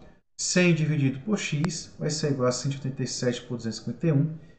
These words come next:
e no final as pressões se cancelam, eu vou achar o volume que estava sendo a, que nós estávamos procurando. Então, vai ser igual a cento e trinta e quatro mililitros. Então, observem também a consistência do cálculo,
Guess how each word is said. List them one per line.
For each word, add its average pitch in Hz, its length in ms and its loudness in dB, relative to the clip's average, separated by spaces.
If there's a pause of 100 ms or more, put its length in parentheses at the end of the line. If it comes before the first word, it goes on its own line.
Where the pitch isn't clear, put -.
(140)
e 151 60 -6
no 160 80 4
final 127 800 2
as - 180 -6
pressões 135 440 0
se - 120 -8
cancelam, 139 600 0 (120)
eu 123 100 -2
vou 131 140 0
achar 123 260 0
o 123 120 2
volume 117 500 -2 (720)
que 120 260 0 (340)
estava 110 420 0
sendo 113 680 -2 (400)
a, 107 300 2
que - 140 -10
nós 113 120 0
estávamos 117 320 0
procurando. 120 560 -2 (120)
Então, 127 140 -4
vai 131 100 2
ser 139 200 0
igual 117 280 4
a 117 60 4
cento 160 380 0
e 160 40 0
trinta 156 140 -6
e 143 60 -6
quatro 110 420 -4 (680)
mililitros. 107 800 -2 (320)
Então, 170 240 4
observem 165 460 6
também 147 260 4
a 139 120 2
consistência 156 580 2
do 202 80 -2
cálculo, 147 560 6